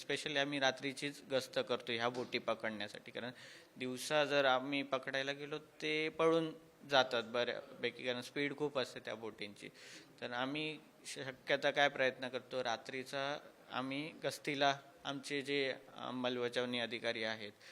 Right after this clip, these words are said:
ते गस्तीला जातात आणि अशा कुठच्या बोटी आम्हाला आढळल्या, ही शक्यता एक वीस पंचवीसच्या ग्रुपमध्ये असतात बोटी आणि त्या ग्रुपमधून आम्हाला एक कुठची तरी बोट पकडून आणायची असते रात्रीची.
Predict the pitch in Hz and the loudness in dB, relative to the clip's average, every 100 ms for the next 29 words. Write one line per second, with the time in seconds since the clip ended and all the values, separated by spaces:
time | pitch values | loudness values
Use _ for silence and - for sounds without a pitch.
0 | - - 151 147 147 - 151 139 123 110 | -20 -6 -2 2 0 0 2 4 4 0
1 | 113 - 120 131 139 - 123 - 143 147 | -4 -6 -6 -6 -6 -6 -6 -6 -8 -8
2 | 139 147 143 139 147 131 135 139 - - | -8 -8 -8 -4 -2 -2 -4 -8 -10 -12
3 | - 131 143 147 127 101 - - - - | 2 2 4 2 2 0 -4 -18 -20 -8
4 | 143 151 143 - 160 151 151 147 151 147 | -6 -4 -4 -4 -4 -2 0 0 -2 -6
5 | - 135 131 135 - 135 127 - 139 - | -10 -2 -2 -2 -2 -2 -2 -4 -6 -4
6 | - 151 151 - - - 147 151 151 147 | 0 2 2 0 -8 -20 -6 -4 -2 -2
7 | 139 127 113 - - 104 - - - - | 0 2 0 -2 -4 -4 -6 -18 -20 -12
8 | 135 139 - 117 - - - - - 120 | -2 0 0 -4 -6 -14 -18 -16 -4 -2
9 | 135 143 - 156 165 165 160 156 151 165 | -2 -2 2 4 4 -2 -2 -2 -2 0
10 | 147 151 156 139 139 - 147 - 143 147 | 0 0 -2 -2 -6 -6 -10 -8 -4 -2
11 | 139 139 139 139 - 139 135 127 123 123 | 0 -2 0 2 2 2 4 4 4 2
12 | 123 117 - 123 113 110 107 104 - | 2 0 0 2 2 2 -4 -8 -10